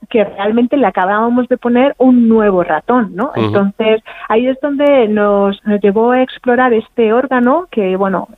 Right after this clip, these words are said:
Speaker 1: bastante, eh, vestigial en humanos, este órgano vomeronasal, pero que para los, eh, ratones es esencial para detectar toda, todo el componente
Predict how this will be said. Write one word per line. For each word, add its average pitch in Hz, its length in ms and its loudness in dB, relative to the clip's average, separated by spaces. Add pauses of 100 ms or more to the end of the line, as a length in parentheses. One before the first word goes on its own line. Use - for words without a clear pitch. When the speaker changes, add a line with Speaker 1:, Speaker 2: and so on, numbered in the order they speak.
(360)
Speaker 1:
bastante, 208 720 0 (380)
eh, 196 720 4
vestigial 220 1040 0
en 220 200 -2
humanos, 269 460 0
este 214 240 -2
órgano 214 400 0
vomeronasal, 208 800 0
pero 220 180 0
que 202 100 -6
para 185 340 -2 (220)
los, 202 520 2 (120)
eh, 202 120 0
ratones 202 420 0
es 247 140 -4
esencial 226 720 0
para 226 180 2
detectar 202 720 -4 (300)
toda, 220 640 0
todo 220 140 2
el 233 120 0
componente 233 640 0